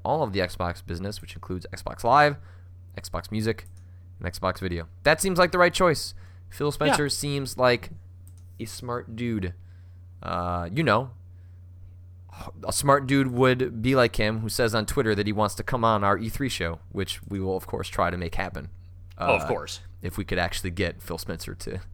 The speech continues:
Speaker 1: to do that. That sounds pretty great.
Speaker 2: For sure. What do you got coming up this week?
Speaker 1: Um, well, I'm gonna th-, mull that Metal Gear stuff.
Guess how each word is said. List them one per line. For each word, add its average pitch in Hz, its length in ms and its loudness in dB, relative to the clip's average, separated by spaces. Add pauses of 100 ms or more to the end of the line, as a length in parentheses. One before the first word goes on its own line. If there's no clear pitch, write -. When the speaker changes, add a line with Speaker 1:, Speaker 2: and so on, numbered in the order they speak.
(100)
Speaker 1:
to 85 100 -6
do 87 160 -6
that. 82 220 -8
That 85 120 -8
sounds 85 220 -8
pretty 90 180 -8
great. 87 240 -6 (840)
Speaker 2:
For 98 100 -2
sure. 95 300 2 (360)
What 135 100 4
do 135 40 6
you 131 100 6
got 123 140 8
coming 120 220 4
up 104 100 2
this - 160 -2
week? 101 200 0 (340)
Speaker 1:
Um, 220 1120 8 (140)
well, 220 200 10
I'm 220 60 8
gonna 202 160 4
th-, - 240 -12
mull 160 280 8
that 151 160 8
Metal 131 200 6
Gear 120 140 -2
stuff. - 480 2